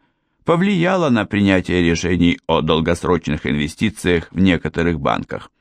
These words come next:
Вот уж чего я, ей-богу, не добивался. А вот реальные производители давно ситуацию поняли, но они поневоле замкнуты в проблемах своего завода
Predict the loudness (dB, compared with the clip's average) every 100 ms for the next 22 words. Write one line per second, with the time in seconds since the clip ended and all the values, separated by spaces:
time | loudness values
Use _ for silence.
0 | _ _ _ -2 2 4 4 0 2 2
1 | 2 2 0 0 0 0 2 2 -2 -4
2 | _ _ 2 4 4 2 2 4 4 2
3 | -2 -8 -12 _ _ _ _ _ _ _
4 | -20 0 2 4 2 2 0 2 0 0
5 | 0 0 0 0 2 0 0 -2 -2 -2
6 | -4 -8 _ _ _ 0 2 2 0 -2
7 | -4 2 2 2 0 0 0 -2 -4 -4
8 | -6 -10 _ _ _ _ _ _ 2 4
9 | 4 4 2 0 -6 0 4 6 4 2
10 | 0 2 0 -2 -8 -2 2 2 0 -2
11 | 0 0 0 0 0 2 4 2 0 0
12 | 2 2 4 2 2 0 0 2 2 0